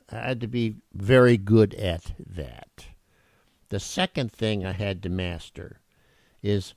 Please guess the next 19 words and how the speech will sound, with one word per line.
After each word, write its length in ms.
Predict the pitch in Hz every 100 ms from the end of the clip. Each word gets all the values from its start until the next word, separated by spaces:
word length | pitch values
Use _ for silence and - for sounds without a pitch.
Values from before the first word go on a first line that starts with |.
| _ _
I 160 | - 98
has, 520 | 85 104 135 156 - -
have 420 | - 135 139 135 -
to 100 | 139
master 840 | 131 123 123 - - 123 123 143 _ _ _ _ _ _ _ _ _ _ _ _ _ _ _ - - _ _ _ _
the 460 | - 110 104 104 101 - - -
management 1200 | 101 98 113 123 143 151 143 127 110 117 113 110 - _
of 540 | 110 117 117 117 107 - _ _ _ _ _
velocity. 1120 | 104 104 110 123 127 - 104 - - - 107 _ _
Another 380 | - 101 107 101
way 180 | 101 101
of 100 | 95
saying 400 | - 143 139 131
that 340 | 113 110 110
is 220 | 113 101 90
that 220 | 101 92
I 180 | 101 107
had 480 | 90 113 123 123 104
to, 340 | - 117 117